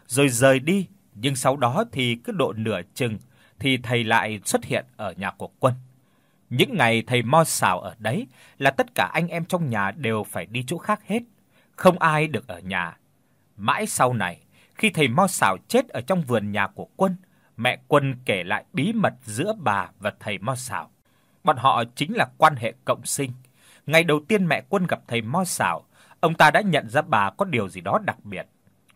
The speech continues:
Cuối cùng, đúng như ông ta dự đoán, mẹ Quân là người nhìn ra được miếng đất nung hình chữ nhật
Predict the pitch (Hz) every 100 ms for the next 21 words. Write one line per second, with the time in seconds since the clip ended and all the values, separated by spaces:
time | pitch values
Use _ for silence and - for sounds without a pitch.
0 | - 143 - - 98 85 _ _ _ -
1 | 156 214 214 - 135 127 123 123 120 123
2 | 117 156 269 _ _ - 151 127 - 196
3 | 151 120 123 120 117 123 117 131 175 110
4 | - 117 165 233 262 - 170 196 165 113
5 | 110 95 - - 165